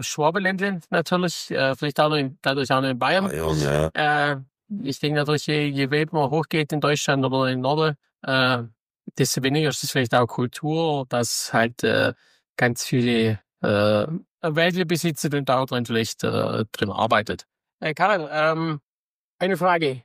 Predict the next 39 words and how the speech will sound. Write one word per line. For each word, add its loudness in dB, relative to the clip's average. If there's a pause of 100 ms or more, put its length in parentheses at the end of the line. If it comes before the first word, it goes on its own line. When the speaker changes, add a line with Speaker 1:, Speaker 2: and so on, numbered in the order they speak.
(100)
Speaker 1:
Wie 0
klingt 0
eigentlich 0
Schwäbisch 0
aus 2
dem 0
Hörzer 0
bei -2
dir 0
so 0
das -4
charmante, 2
äh, -2
holländische 0
Akzent? -2 (400)
Äh, 0
hört 0
man 0
ein 0
bisschen, 0
es -2
ist 0
ja 2
fast 2
perfekt 0
Schwäbisch. 0 (580)
Aber 0
ich -8
meine, 2
man 2
hört's -2
ein 0
klein 2
bisschen 0
raus. 0
<laughs> -2
Ein 0
bisschen 0
mehr. 0